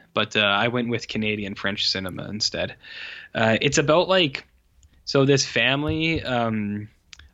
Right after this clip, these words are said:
of immigrants that come to Canada, and then they live there for a while, and then they get involved in the legal system, and, like, immigration is, like, a threat to them now to, like, be deported back to their own country. And I think that this thing's, like,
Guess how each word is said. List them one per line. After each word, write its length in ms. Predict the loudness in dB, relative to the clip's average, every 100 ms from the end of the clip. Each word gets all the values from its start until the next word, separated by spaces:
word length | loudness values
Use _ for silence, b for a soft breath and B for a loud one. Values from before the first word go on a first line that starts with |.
| -8
of 120 | -4
immigrants 520 | 0 2 4 4 0 -2
that 160 | -4
come 180 | -4 -4
to 80 | -6
Canada, 600 | -4 -2 0 0 0 0 -4
and 160 | -4 -2
then 300 | -2 -2 0
they 100 | 0
live 240 | 0 2
there 160 | 2 2
for 180 | 2
a 80 | 2
while, 560 | 4 2 4 4 4 0
and 400 | -6 -8 -6 -4
then 160 | -2 -2
they 80 | -2
get 260 | 0 0
involved 420 | -2 2 2 2
in 120 | 0 -4
the 80 |
legal 320 | -2 0 0 2
system, 480 | 0 0 2 0 0
and, 220 | 0 0
like, 180 | -2 0
immigration 680 | 2 2 2 2 4 4 2
is, 220 | 2 0
like, 180 | 0 -2
a 60 | -6
threat 380 | -4 -2 0 0
to 140 | 2
them 200 | 4 4
now 300 | 4 2 -2 B B B -2
to, 100 | 2
like, 260 | 2 0 -2
be 120 | -2
deported 600 | -2 -6 -2 0 0 0
back 320 | 0 0 -2
to 120 | -4
their 160 | -4 -4
own 140 | -4
country. 480 | -4 -4 -2 0 0 -2 B B B B 0
And 140 | 2
I 100 | 4
think 240 | 2 2 2
that 140 | 2
this 200 | 2 2
thing's, 260 | 0 0 0
like, 340 | -2 -4 -10